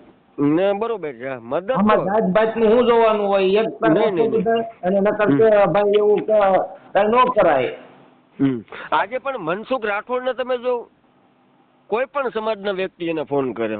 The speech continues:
Speaker 1: કોઈ પણ સમાજની મહિલા એને ફોન કરે, કોઈ પણ સમાજના યુવાનો એને ફોન કરે,
Speaker 2: હા.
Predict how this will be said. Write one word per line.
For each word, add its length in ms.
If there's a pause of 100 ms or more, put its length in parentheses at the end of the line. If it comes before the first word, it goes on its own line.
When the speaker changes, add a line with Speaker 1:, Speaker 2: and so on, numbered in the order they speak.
Speaker 1:
કોઈ 160
પણ 240
સમાજની 460
મહિલા 380
એને 260
ફોન 300
કરે, 400
કોઈ 160
પણ 200
સમાજના 540 (300)
યુવાનો 460
એને 200
ફોન 280
કરે, 300 (340)
Speaker 2:
હા. 320